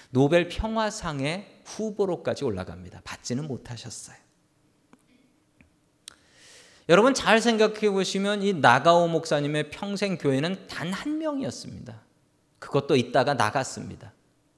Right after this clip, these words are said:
그래서 나가오 목사님인가 모르겠습니다. 여러분, 잘 생각해 보면 이게 경제적인 목회일까요?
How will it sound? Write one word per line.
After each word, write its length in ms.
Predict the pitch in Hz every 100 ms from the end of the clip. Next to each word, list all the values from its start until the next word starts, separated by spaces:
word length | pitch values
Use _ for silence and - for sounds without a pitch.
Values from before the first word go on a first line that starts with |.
| _ _ _ _ _ _
그래서 280 | - 127 135
나가오 400 | 113 110 123 123
목사님인가 600 | 110 - 113 104 98 95
모르겠습니다. 680 | 90 95 92 - 85 95 104 _ _ _ _ _ _ _ _ _ _ _ _ _ _ _ _ _ _ _ 147
여러분, 260 | 175 240
잘 240 | 240 165 196
생각해 500 | 220 214 214 214 185
보면 320 | 180 196 190
이게 300 | 147 202 214
경제적인 680 | - 143 180 202 185 180 170
목회일까요? 760 | 127 - 127 104 104 107 160